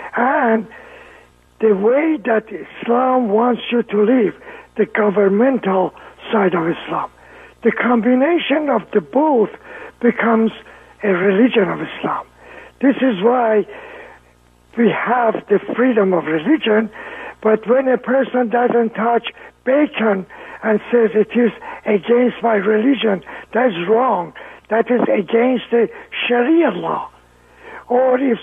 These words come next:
somebody throws the, in the taxi, the passengers out of the taxi because he's drinking, uh, alcohol and says, "This is against my religion," that is wrong. That is against the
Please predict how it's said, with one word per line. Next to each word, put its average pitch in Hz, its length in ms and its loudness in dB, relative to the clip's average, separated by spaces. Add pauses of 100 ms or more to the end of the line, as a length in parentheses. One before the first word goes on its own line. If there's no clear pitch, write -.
somebody 247 580 0 (340)
throws 254 440 0
the, 233 120 0 (360)
in 233 160 0
the 220 140 2
taxi, 220 720 0 (540)
the 214 80 2
passengers 226 760 0
out 233 240 0
of 220 140 0
the 208 100 2
taxi 214 600 -2 (400)
because 226 340 2
he's 196 240 -2
drinking, 214 600 2 (520)
uh, - 40 -4
alcohol 214 1000 0 (280)
and 208 180 -2 (100)
says, 233 240 2 (400)
"This 226 240 2
is 220 160 -2
against 214 480 0
my 214 120 2
religion," 220 680 0 (320)
that 214 200 0
is 220 120 2 (120)
wrong. 208 400 0 (380)
That 214 220 0
is 220 140 4
against 208 460 0
the 175 80 -8